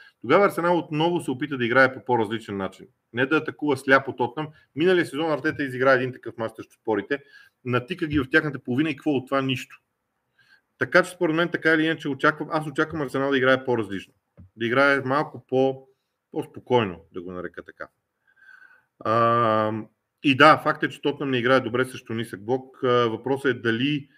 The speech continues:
сега това няма да се промени, защото цялата обстановка около матча ще бъде различна. Христо Тасев, ако зависеше от вас, кои два отбора бихте спасили?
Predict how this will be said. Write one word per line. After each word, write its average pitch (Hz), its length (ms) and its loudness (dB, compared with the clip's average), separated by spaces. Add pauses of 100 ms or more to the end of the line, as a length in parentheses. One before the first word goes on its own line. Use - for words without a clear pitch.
(140)
сега 131 360 0 (100)
това 123 240 2
няма 131 220 2
да 117 80 -2
се - 140 -18
промени, 123 260 -6
защото 139 240 -6
цялата 143 280 -2
обстановка 127 440 -6
около 110 240 -6
матча 110 220 -6
ще - 120 -10
бъде 98 200 -2
различна. 92 420 -10 (600)
Христо 190 340 -2
Тасев, 160 360 2
ако 107 160 -12
зависеше 185 360 -2
от 147 100 -2
вас, 135 260 0
кои 165 140 -2
два 156 120 0
отбора 151 260 0
бихте 151 240 -8
спасили? 127 560 -2